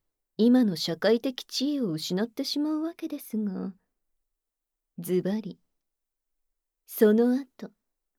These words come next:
私に何て呼ばれたいですか？もちろん、社長なんて呼びませんよ。だって、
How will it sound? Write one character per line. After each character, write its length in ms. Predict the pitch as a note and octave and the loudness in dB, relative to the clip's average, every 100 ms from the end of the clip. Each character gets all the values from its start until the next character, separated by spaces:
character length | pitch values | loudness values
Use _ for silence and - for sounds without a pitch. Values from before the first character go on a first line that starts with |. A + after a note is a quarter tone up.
| _ _ _ | _ _ _
私 420 | A3 A#3 D4 - | 2 2 -2 -2
に 140 | D4+ D4 | 2 4
何 300 | A3 D#4 G#4+ | 4 4 2
て 80 | |
呼 180 | E4+ A#3+ | 2 6
ば 100 | A3+ | 6
れ 100 | B3+ | 4
た 140 | B3+ D4 | 0 -6
い 80 | |
で 120 | B3+ A3 | -6 -10
す 120 | - | -14
か？ 160 | - F3 F4 - _ _ _ _ _ _ _ _ _ _ _ _ _ _ _ _ _ _ _ _ - | -12 -10 -10 -14 _ _ _ _ _ _ _ _ _ _ _ _ _ _ _ _ _ _ _ _ -2
も 180 | F#3 F3 | -2 -2
ち 260 | - E4 | -4 -2
ろ 160 | A4+ F#4 | 0 0
ん、 220 | C#4+ B3 _ _ _ _ _ _ _ | -2 -4 _ _ _ _ _ _ _
社 280 | - B3+ C4 | 2 2 2
長 580 | - D#4+ E4 E4 F#4 - _ _ | -2 -6 -6 -8 -12 -16 _ _
な 180 | G3+ G#3+ | 2 2
ん 80 | G#3 | 2
て 100 | F3+ | 0
呼 120 | F3+ | 2
び 120 | G3+ | 4
ま 120 | A3+ A#3 | 2 2
せ 160 | C#4 | -2
ん 160 | C#4+ F#3+ | -2 -4
よ。 100 | D#3 A3+ A#4 _ _ _ _ _ _ _ _ _ _ _ _ _ _ | -6 -10 -12 _ _ _ _ _ _ _ _ _ _ _ _ _ _
だ 120 | E3 F3 | -4 -4
っ 40 | |
て、 320 | - _ - | -8 _ -20